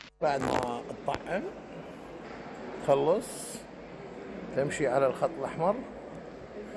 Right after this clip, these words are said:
تروح عندك استراحة مدة خمستاش دقيقة. آه، التنظيم، آه، رائع جدًا. منظمين، القاعات مفصولة عن بعض،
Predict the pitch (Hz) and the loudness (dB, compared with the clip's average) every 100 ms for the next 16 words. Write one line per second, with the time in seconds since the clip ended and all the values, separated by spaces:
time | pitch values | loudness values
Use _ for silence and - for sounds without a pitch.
0 | - - - 185 - 151 156 175 170 143 | -8 -8 -8 -6 -4 2 4 4 0 -2
1 | 147 131 - 131 143 - 151 139 139 135 | -4 -2 -2 2 2 2 0 0 -2 -4
2 | - 127 110 156 127 135 127 143 143 165 | -6 -8 -4 0 0 0 -2 -2 2 2
3 | 185 - - - - - - - - - | 2 -6 -14 -14 -12 -14 -14 -14 -14 -14
4 | - - - - - - - - - - | -14 -14 -12 -12 -12 -10 -10 -10 -10 -10
5 | - - - 156 151 151 151 - 156 151 | -10 -10 -4 2 6 6 4 2 0 2
6 | 165 143 135 131 127 117 113 113 - 135 | 0 0 0 2 2 0 -4 -6 -4 0
7 | 143 135 127 127 120 143 175 214 - - | 2 2 -2 -4 -6 -2 -2 -2 -6 -12
8 | - - - - - 131 117 120 127 143 | -14 -14 -14 -14 -4 -2 0 -2 0 0
9 | 175 226 135 127 117 120 123 123 - - | -2 -6 -8 -6 -4 -4 -2 -2 -4 -8
10 | 127 - - 127 117 104 113 113 143 | -8 -6 -2 0 0 -2 -2 0 0